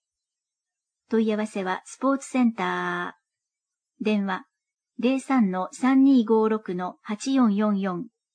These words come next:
郵便番号一零一の零零四七。内神田二の一の八。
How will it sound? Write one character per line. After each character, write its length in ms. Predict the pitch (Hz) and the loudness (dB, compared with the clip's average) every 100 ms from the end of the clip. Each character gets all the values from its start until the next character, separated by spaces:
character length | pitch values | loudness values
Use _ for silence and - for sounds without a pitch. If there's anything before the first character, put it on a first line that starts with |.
| _ _ _ _ _ _ _ _ - | _ _ _ _ _ _ _ _ 0
郵 180 | 254 277 | 0 4
便 220 | 285 269 | 6 6
番 220 | 262 240 | 6 2
号 460 | 190 180 180 180 - | 2 -2 -2 -4 -6
一 260 | 220 202 277 | -10 -8 -2
零 220 | 277 262 | 0 2
一 280 | 226 220 220 | 0 0 -2
の 220 | 185 185 - | -2 -4 -4
零 300 | 202 247 254 | 0 2 2
零 220 | 240 202 | 2 2
四 260 | 208 214 208 | 0 0 0
七。 320 | 185 180 - _ _ _ _ _ _ _ _ | -2 -8 -14 _ _ _ _ _ _ _ _
内 260 | 220 214 - | -6 -6 -4
神 260 | 269 214 | 0 0
田 240 | 180 180 - | 0 -6 -2
二 160 | 247 269 | 2 4
の 120 | 240 | 4
一 260 | 214 - 208 | 0 -2 -4
の 120 | 170 | -4
八。 400 | 185 - 185 | -10 -10 -12